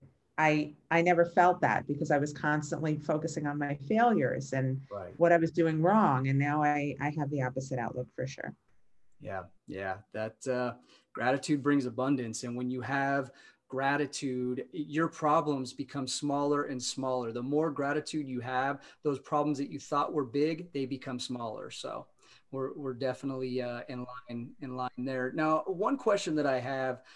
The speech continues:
Speaker 2: um, in my lineup. I typically will have a, a lineup of questions for guests, is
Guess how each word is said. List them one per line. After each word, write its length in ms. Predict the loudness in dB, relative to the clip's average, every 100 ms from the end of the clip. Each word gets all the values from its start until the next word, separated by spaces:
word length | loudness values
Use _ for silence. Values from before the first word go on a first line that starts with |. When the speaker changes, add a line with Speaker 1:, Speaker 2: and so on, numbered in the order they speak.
| -20 _
Speaker 2:
um, 160 | -6 -4
in 80 | -2
my 120 | 0
lineup. 340 | 2 0 -2 -4
I 80 |
typically 360 | -4 -4 -4 -2
will 120 | -2
have 200 | -2 -2
a, 200 | -4 -6 -6
a 80 |
lineup 320 | -4 -4 -4 -10
of 120 | -12
questions 420 | -8 -8 -6 -8
for 120 | -8 -8
guests, 440 | -4 -4 -4 -6
is 280 | -4 -4